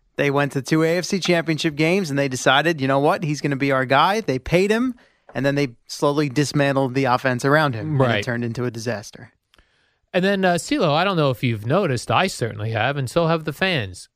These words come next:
Speaker 2: Uh, Kim Jones of the N F L Network
Speaker 1: Yeah.
Speaker 2: and of, uh, W F A N as well has been, uh, missing in action for
Speaker 1: Mm-hmm.
Speaker 2: over two weeks.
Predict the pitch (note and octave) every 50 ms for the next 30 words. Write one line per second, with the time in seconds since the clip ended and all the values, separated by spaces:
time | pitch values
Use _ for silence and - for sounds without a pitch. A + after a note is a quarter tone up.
0 | _ _ - D3 C3 A#2+ - - - A3 A3 G#3 F3+ D#3 F#3+ G#3+ G#3+ F3+ D3 A#2+
1 | B2+ B2 G#2+ A#2+ B2+ B2+ B2+ B2+ A#2 - C3 A#2+ A#2 A#2+ C3 C#3+ D3 D3+ F3 F#3
2 | - - - - - D3+ D#3+ F3+ E3 C3+ - - - - - C#3 B2 A#2+ A#2+ A2+
3 | A2+ A2+ A2 G2+ A2 G#2+ G#2 G2+ F#2+ C3 C3 C#3 C#3 C#3+ C#3+ C3+ A#2+ - D3 D3
4 | D#3+ E3 D#3 C3 A2+ - - D#3 F#3 E3 A2 G2 F#2+ - _ _ _ _ _ _
5 | _ _ _ - C3 A#2+ A#2+ A2 G#2 G#2 C3 B2+ B2 A#2+ A#2 A#2 A2+ G#2+ G#2 G2+
6 | G2+ G2+ G2+ G2 F#2+ G2+ G#2 G#2 A2 C3 F3+ F#3 - - A3+ G#3 F3+ D#3 E3 F3+
7 | G#3 A3+ - - - D#3 C3+ A2+ - - C3 B2 A2+ G#2+ G#2 G2+ F#2+ - C3+ B2
8 | A#2+ A#2 B2 C#3+ C#3+ B2 G2+ - C#3+ F3 G3+ A#3+ A#3 - - - F#3 C#3 A2+ G2+
9 | F#2 F#2+ - - - -